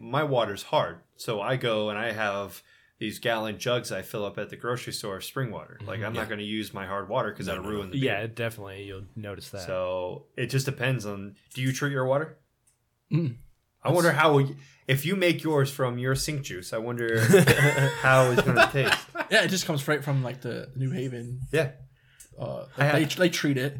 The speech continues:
Speaker 1: Yeah.
Speaker 4: but it just comes straight, straight through to the, to the sink.
Speaker 1: Right. Mine's treated as well, but I have to, I have to add water softener or
Speaker 4: Oh,
Speaker 1: else
Speaker 4: yeah,
Speaker 1: it's gonna
Speaker 4: I,
Speaker 1: be
Speaker 4: I don't do any of that.
Speaker 2: Yeah, I got water softener too.
Speaker 3: Yeah, I out of the tap, but I mostly have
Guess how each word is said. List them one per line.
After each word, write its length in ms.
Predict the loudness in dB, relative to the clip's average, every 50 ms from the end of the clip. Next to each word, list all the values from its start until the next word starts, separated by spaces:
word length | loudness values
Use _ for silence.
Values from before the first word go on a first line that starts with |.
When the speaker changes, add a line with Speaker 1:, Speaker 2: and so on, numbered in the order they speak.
| -8 -4
Speaker 1:
Yeah. 180 | 0 0 0 2 2
Speaker 4:
but 160 | 2 2 2 2 -2 0 -2 -2 0
it 40 | 2
just 140 | 0 0 2
comes 180 | 2 2 2 2
straight, 220 | 2 0 0 -2
straight 200 | -2 0 0 0
through 140 | 2 2 0
to 260 | 0 2 0 0 2
the, 520 | 2 0 0 0 0 -2 -4 -6 -12 -18 -18 -14 -8 -8 -8 -8 -8 -14 -16 -8
to 60 | -6 -6
the 80 | -2
sink. 400 | 0 2 2 4 2 2 -2 -6 -12 -6 -2
Speaker 1:
Right. 240 | -2 -2 -2 -4 -4
Mine's 380 | -2 0 2 2 2 0 -2 -4
treated 380 | -4 0 2 2 4 4 2
as 140 | 0 0 -2
well, 220 | 0 2 2 2 2
but 200 | 2 0 2 2
I 80 | 2 2
have 220 | 2 0 0 0
to, 480 | -2 0 0 2 2 0 0 -2 -4 -8 _ _ _ _ _ _ _ _ _ _
I 120 | -4 0 2
have 220 | 4 4 2 2
to 280 | 0 -4 -4 -4 -4 -6
add 260 | -2 0 0 0 2
water 220 | 2 2 2 2 2
softener 440 | 0 -2 -4 -6 -6 -8 -10 -6 2
or 60 | 6
Speaker 4:
Oh, 100 | 6 6
Speaker 1:
else 160 | 6 6 4
Speaker 4:
yeah, 80 | 2 2
Speaker 1:
it's 60 | 4 4
gonna 80 | 2 0
Speaker 4:
I, 20 |
Speaker 1:
be 200 | -2 -4 -12 -14 _ _ 0
Speaker 4:
I 40 | 0
don't 180 | 0 0 0 -2
do 120 | 0 0
any 120 | 0 0 -2
of 80 | -4
that. 240 | -4 -6 -8 -8 -10 _ _ _ _ _ _ _ _ _ _ _ _ _ -10
Speaker 2:
Yeah, 160 | -8 -6 -6
I 40 | -4
got 160 | -4 -6 -6
water 140 | -6 -8 -12 -14
softener 300 | -14 -14 -14 -14 -16 -14
too. 160 | -14 -16 -16 _ _ _ -20 -16 -16 -14 -14 -14
Speaker 3:
Yeah, 120 | -14 -16 -16 -16 -16 -8
I 220 | -6 -6 -6 -6 -8 -18 _ _ _ _ -20 -14 -14 -14 -14 -12 -14 -10
out 140 | -10 -8
of 80 | -10 -10
the 60 | -10
tap, 300 | -6 -4 -2 -2 -2 -4 -8
but 100 | -8 -8
I 80 | -6
mostly 320 | -6 -8 -8 -8 -10 -10 -12
have 140 | -12 -14